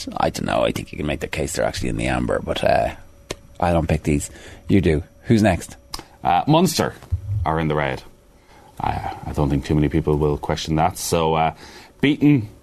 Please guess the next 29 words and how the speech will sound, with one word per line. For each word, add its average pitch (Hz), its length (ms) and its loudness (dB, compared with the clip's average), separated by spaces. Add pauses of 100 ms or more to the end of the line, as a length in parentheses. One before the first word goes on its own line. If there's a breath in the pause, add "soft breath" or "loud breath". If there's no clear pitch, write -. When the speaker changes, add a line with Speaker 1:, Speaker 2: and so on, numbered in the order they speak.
(580)
Speaker 2:
twenty-three 127 480 2
seventeen 104 580 2
by 90 220 -2
Dragons 87 640 0
at 85 240 0
Rodney 80 360 0
Parade. 87 440 0 (540 loud breath)
Dragons' 123 380 2
first - 460 -2
home 147 480 4
win 92 380 2 (240)
in 101 100 4
seventeen 117 720 4
months, 95 440 0 (400 soft breath)
and 98 120 0
their 98 80 0
first 117 400 0
win 110 140 6
over 110 180 4
Munster 113 520 4 (220)
for 107 200 -2
seven 107 440 0
years. 101 440 2 (480 loud breath)
And 82 120 0
to 90 60 2
really 95 460 2 (140)
rub 76 180 0
salt 76 260 0
in, 76 200 -2